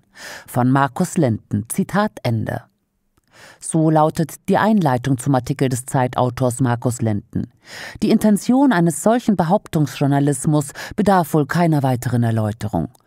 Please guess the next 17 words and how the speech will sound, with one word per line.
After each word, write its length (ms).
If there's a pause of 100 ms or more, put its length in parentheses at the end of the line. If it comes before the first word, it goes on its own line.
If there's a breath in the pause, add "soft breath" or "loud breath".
(220 soft breath)
Abgesehen 580
vom 180
Hinweis, 680 (300 loud breath)
dass 240
der 160
Vorwurf 680 (160)
postfaktisch 1000 (240 loud breath)
zwar 260
dreimal 640
im 100
Laufe 300
des 160
Artikels 500
genutzt, 480 (260 loud breath)
aber 180
nicht 240
ein 140